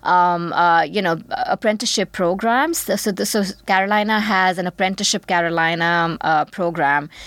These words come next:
that is ba-, that basically offers an employer tax credit to companies that are willing to take on, wo-, uh, you know, younger kids from high school or community colleges and say, "Look, come and train with us on the job. We'll actually pay you,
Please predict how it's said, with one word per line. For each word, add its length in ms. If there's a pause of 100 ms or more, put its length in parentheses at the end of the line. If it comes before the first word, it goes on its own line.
(200)
that 140
is 120
ba-, 240
that 180
basically 440
offers 480
an 80
employer 460
tax 400
credit 540 (300)
to 100
companies 540
that 120
are 80
willing 280
to 100
take 380
on, 320
wo-, 160
uh, 280
you 80
know, 80
younger 320
kids 320
from 260
high 200
school 520
or 60
community 520
colleges 580
and 160
say, 240
"Look, 200
come 160
and 100
train 280
with 120
us 180
on 140
the 100
job. 440 (300)
We'll 180
actually 320
pay 240
you, 420